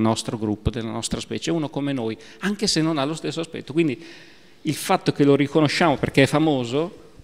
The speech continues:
istantaneamente, no, è un indizio che ci fa capire proprio come la conoscenza, come conoscere le cose ci aiuta a superare quella diffidenza spontanea che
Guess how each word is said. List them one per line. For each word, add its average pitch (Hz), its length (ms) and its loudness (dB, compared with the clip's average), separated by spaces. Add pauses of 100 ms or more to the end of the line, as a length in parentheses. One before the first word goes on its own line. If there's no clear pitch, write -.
(140)
istantaneamente, 156 1160 0 (540)
no, 143 180 -4
è 143 80 0
un 139 140 6
indizio 160 560 4
che 143 80 2
ci 127 140 -2
fa 139 180 0
capire 135 400 -2
proprio 127 300 -4
come 123 340 -6 (180)
la 139 160 -6
conoscenza, 123 800 -4 (240)
come 131 240 -4
conoscere 147 500 0
le 147 100 -2
cose 156 380 -2
ci - 140 -4
aiuta 139 340 -2
a - 20 -2
superare 123 520 -4
quella 120 220 -6
diffidenza 123 680 -4 (240)
spontanea 123 680 -2
che 117 180 -6